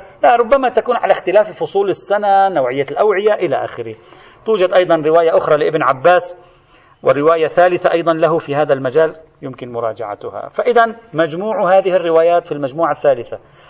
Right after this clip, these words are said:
أوضحت لنا قضية جلية، أن المجموعة الأولى التي حرمت النبيذ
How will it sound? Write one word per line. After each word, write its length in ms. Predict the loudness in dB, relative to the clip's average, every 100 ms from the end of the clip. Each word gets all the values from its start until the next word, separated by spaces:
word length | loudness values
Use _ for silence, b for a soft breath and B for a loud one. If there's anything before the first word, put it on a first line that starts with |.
| B
أوضحت 440 | 2 4 2 0 -2
لنا 220 | 0 0
قضية 400 | 0 -4 0 0
جلية، 580 | 0 -2 -4 -4 -4 -4 -6 b b -2
أن 180 | 0 0
المجموعة 600 | -2 -6 -4 0 0 2
الأولى 300 | 0 2 2
التي 260 | 2 0 0
حرمت 440 | 2 2 2 0
النبيذ 500 | 0 0 0 -4